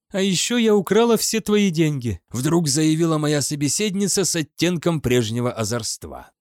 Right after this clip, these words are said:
«Я охотно дарю их тебе». Хильда рассказала мне про монастырь, который построила на деньги из зарытого в Фифхедене клада.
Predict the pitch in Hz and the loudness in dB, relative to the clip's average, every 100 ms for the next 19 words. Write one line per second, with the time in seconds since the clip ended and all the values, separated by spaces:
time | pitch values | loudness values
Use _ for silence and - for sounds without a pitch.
0 | _ _ _ _ 113 135 151 - 185 - | _ _ _ _ 0 2 2 4 2 2
1 | 160 139 139 131 123 - 120 90 85 - | 0 2 4 4 2 0 -2 -2 -4 -8
2 | _ _ _ - - 196 180 113 101 123 | _ _ _ -14 -6 -4 -2 -2 -2 -2
3 | - 156 147 190 185 185 170 180 185 190 | -2 -2 0 0 0 -2 -2 -2 -2 -2
4 | 175 - 226 165 104 123 170 160 - 147 | -4 -4 -2 -2 -2 -2 0 0 0 -2
5 | - 165 185 175 170 151 135 196 190 170 | -2 0 2 2 0 -2 -2 -2 0 -2
6 | 185 156 127 - 135 156 - 170 160 - | 0 0 0 -2 -2 -2 -2 -2 -2 -2
7 | 151 - 113 110 110 110 - 95 76 67 | -4 -4 -6 -4 -6 -6 -6 -6 -6 -10
8 | 64 | -18